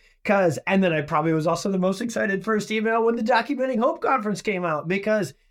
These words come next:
I, again, get to cheat. I'm gonna lean in my history with this. As a chiropractor, we are used to living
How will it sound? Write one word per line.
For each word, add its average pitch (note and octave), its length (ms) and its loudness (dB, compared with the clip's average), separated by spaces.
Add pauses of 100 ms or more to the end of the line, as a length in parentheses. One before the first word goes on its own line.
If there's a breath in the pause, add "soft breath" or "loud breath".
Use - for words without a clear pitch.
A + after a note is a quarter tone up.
(220)
I, F#3+ 220 4
again, A3 680 0
get F3 160 0
to D3+ 80 -4
cheat. C#3+ 240 -2
I'm C#3+ 140 0
gonna C#3+ 220 0
lean E3+ 200 2
in F3 100 2
my E3 160 0
history E3+ 280 0
with C#3+ 80 2
this. B2+ 180 -4 (140)
As G3 340 0
a G#3+ 200 0
chiropractor, B2 1120 -2
we E3+ 460 0
are D#3+ 260 4
used C#3 520 -2
to C3+ 340 0 (260)
living C#3+ 580 2